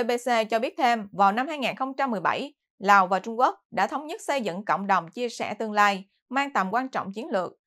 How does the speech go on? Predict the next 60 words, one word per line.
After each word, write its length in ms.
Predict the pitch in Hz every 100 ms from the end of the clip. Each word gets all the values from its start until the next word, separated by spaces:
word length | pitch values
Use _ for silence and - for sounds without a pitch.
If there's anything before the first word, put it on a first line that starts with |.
| _
trong 200 | - 208
chuyến 160 | 202 285
thăm 200 | 339 226
cấp 160 | 202 -
nhà 140 | 196
nước 300 | 170 226 370
của 120 | - 170
ông 260 | - 233
Tập 220 | 226 175 - _
đến 200 | 156 226 254
quốc 140 | 285
gia 180 | 208 202
Đông 240 | 190 190
Nam 140 | 190 180
Á 160 | - 208
này. 240 | 233 - _ _ _ _ _ _ -
Trong 220 | 247 240
khi 260 | - 247 233
Việt 220 | 190 196
Nam 240 | 269 269
chỉ 160 | 269 269
mới 240 | 240 254
gia 120 | 311 247
nhập 200 | 220 165
cộng 180 | - 175
đồng 200 | 208 185
này 300 | 190 180 175 _ -
trong 200 | 220 214
chuyến 140 | 254 381
thăm 180 | 277
của 100 | 254
ông 180 | - 233
Tập 160 | 214 - -
đến 180 | 226 339
Hà 100 | 202
Nội 260 | 156 175 -
vào 120 | 208
tháng 200 | 233 277
mười 140 | 233
hai 220 | 214 226 208
năm 140 | 247
hai 100 | 269
nghìn 140 | 214
không 200 | 180 214
trăm 200 | 208 208
hai 80 | 220
mươi 120 | 214
ba. 260 | 196 190 175 _ _ _ _ _ -
Cho 160 | 254
đến 180 | 240 285
nay, 340 | 294 247 226 226
tại 200 | 202 -
Đông 200 | 208 220
Nam 140 | 226 220
Á, 280 | 214 262 370 _ -
cộng 200 | 202 220
đồng 240 | 202 190
cùng 200 | 202 190
chia 160 | 226 285
sẻ 360 | - 127 143